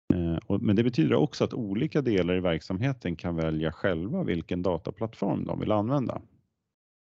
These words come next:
Men under de här omständigheterna då har Snowflake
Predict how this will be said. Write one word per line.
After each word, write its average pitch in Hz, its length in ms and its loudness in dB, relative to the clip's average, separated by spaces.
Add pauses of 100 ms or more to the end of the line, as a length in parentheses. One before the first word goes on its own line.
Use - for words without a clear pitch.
(380)
Men 98 200 0
under 123 260 2
de 113 100 0
här 95 140 0
omständigheterna 101 840 0
då 82 160 0
har 85 140 -2
Snowflake 104 840 -4